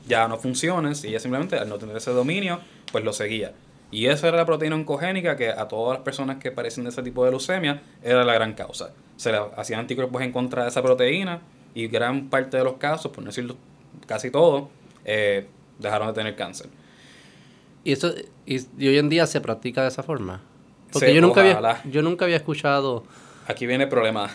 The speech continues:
Speaker 1: de
Speaker 2: que,
Speaker 1: todo esto.
Speaker 2: que el cáncer era, se consideraba una enfermedad genética.
Speaker 1: Sí, el cáncer es completamente una enfermedad genética.
Speaker 2: Pero no se, no se, no se habla de esa forma,
Speaker 1: Claro,
Speaker 2: no se escucha
Speaker 1: porque
Speaker 2: de esa forma.
Speaker 1: suena un poquito pesimista decirlo porque es una enfermedad que viene de uno mismo.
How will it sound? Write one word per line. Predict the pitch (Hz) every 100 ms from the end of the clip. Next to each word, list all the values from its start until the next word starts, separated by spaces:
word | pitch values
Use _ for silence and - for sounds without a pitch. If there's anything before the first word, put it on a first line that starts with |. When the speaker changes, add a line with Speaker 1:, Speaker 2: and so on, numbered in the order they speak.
| -
Speaker 1:
de | 117
Speaker 2:
que, | 139 131
Speaker 1:
todo | 101
esto. | 95
Speaker 2:
que | 127
el | 117
cáncer | 120 120 139 123
era, | 123 120 117
se | 113 120
consideraba | 117 110 117 110 110
una | 113
enfermedad | 110 - 104 104 98
genética. | 101 104 104 -
Speaker 1:
Sí, | - 123
el | 104
cáncer | 101 110 139 131
es |
completamente | 135 123 110 110 113 123
una | 107
enfermedad | 107 98 98
genética. | 98 69 67 -
Speaker 2:
Pero | 143 135
no | 139
se, | 175 - -
no | 143
se, | - 147 - - _
no | 131
se | 131 143
habla | 123 135 101
de |
esa | 101 98
forma, | - 123
Speaker 1:
Claro, | 175 151
Speaker 2:
no |
se | 120
escucha | 117 - 120
Speaker 1:
porque | 117
Speaker 2:
de | 110
esa | 104
forma. | 110 127 113 - - -
Speaker 1:
suena | - - 127 135 151 160 156 156 151 147
un | 143 147
poquito | 143 143 147 143 139 135
pesimista | 139 139 131 139 139
decirlo | 139 135 156 165 143
porque | 120 117 113 107 104
es | 110 110
una | 127 135
enfermedad | 131 143 135 131 139
que | 127
viene | 113 113 120
de | 120
uno | 117
mismo. | 113 131 117